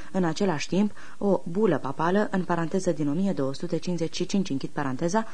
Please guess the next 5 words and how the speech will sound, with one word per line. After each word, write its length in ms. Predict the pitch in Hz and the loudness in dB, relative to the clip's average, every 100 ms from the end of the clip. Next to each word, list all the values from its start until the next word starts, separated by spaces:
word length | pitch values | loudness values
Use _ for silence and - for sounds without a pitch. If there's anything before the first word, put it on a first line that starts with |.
| - - - | -8 -6 0
amenință 640 | 226 254 277 254 240 - | 2 6 6 6 4 2
corpul 360 | - 240 233 135 | 2 2 4 0
profesoral 680 | 131 156 180 175 196 214 226 | 0 -2 -2 0 2 2 2
cu 200 | 220 214 | 4 4
excomunicarea, 880 | 226 220 - 190 185 180 - 196 123 | 2 -2 0 0 0 0 0 0 0